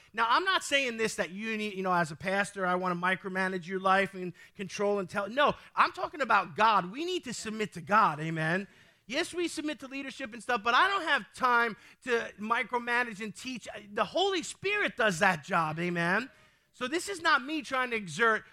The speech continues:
authority over anybody. This is me pointing you to God and saying, "God is the teacher. The Holy Spirit's the teacher.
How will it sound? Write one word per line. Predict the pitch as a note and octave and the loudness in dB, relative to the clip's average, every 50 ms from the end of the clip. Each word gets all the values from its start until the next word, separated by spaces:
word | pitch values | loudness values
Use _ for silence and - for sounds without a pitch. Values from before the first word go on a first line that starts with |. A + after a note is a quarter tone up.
| - | -10
authority | - F#3 - - D4+ F4 F4+ F4+ E4+ C#4+ A3 | -10 -10 -6 0 2 6 6 6 4 4 2
over | G#3 G3+ F#3 E3+ F3+ | 0 0 0 2 0
anybody. | F3+ F3+ F3+ F3+ G3 F#3+ F#3+ F#3+ | -2 0 0 2 2 2 2 0
This | F3+ G#3 D#4 F#4 - F4+ | -4 -4 -4 -2 -2 -4
is | D4+ A#3 | -6 -6
me | A#3+ C#4 D#4+ E4+ | -4 -4 -2 -2
pointing | C#4+ - - C#4+ D4 C#4+ C4+ B3 B3 | -2 -4 -2 0 0 0 -2 -4 -8
you | B3+ C#4+ D4+ | -6 -6 -6
to | - A3+ F#3+ | -6 -6 -4
God | D#3+ B3+ C#4+ D4+ D4 C4+ | 2 4 4 4 4 0
and | A3+ - | -2 -2
saying, | - B3 A#3+ G#3+ - - - - - E3+ | -2 0 0 0 -2 -6 -14 -20 -16 -6
"God | D#3 B3 D4 E4 F4+ F4+ | 2 4 6 6 6 4
is | F4+ B3 G#3 | 2 -2 -10
the | A#3+ G3+ | -14 -12
teacher. | - - D4+ F#4 G4 E4+ - - B3+ G#3 D#3+ - - - | -8 -4 -2 -2 -2 -2 -4 0 0 0 0 0 -6 -4
The | - A#3+ | -4 -2
Holy | A#3 D4+ F#4 F#4+ F#4+ E4 | 0 2 2 2 2 0
Spirit's | - - - - F#4 F#4 F#4 E4 - - | -2 -6 -6 -4 -4 -2 -2 -2 -4 -6
the | C4 A#3+ | -10 -10
teacher. | - - - E4 F#4 F#4 - - D4 C4 G3+ | -8 -4 0 2 2 0 0 -2 0 0 0